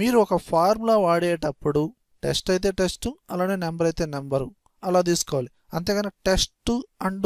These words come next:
వాల్యూని రెండింటిని కంబైన్డ్‌గా తీసుకుంటే ఈ ఎర్రర్ని ఫేస్ చేస్తారు. చూడండి, is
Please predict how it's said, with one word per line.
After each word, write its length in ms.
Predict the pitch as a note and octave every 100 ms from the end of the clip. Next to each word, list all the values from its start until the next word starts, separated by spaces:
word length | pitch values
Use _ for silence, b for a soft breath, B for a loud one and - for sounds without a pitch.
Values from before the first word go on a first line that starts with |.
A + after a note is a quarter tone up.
| F#3+ D#3+
వాల్యూని 420 | E3+ F#3 E3+ D3 D3
రెండింటిని 380 | F#3+ G#3+ - G#3
కంబైన్డ్‌గా 440 | F3 F#3 G3 F#3+ F#3
తీసుకుంటే 400 | F3 - F3+ F3 B3 C4 G#3
ఈ 20 | A3 G3+
ఎర్రర్ని 340 | F#3+ F#3+ F#3+ -
ఫేస్ 220 | D#3 C#3+ -
చేస్తారు. 400 | C3+ - - B2+ -
చూడండి, 300 | G3+ G3 D#3+ D#3
is 100 | E3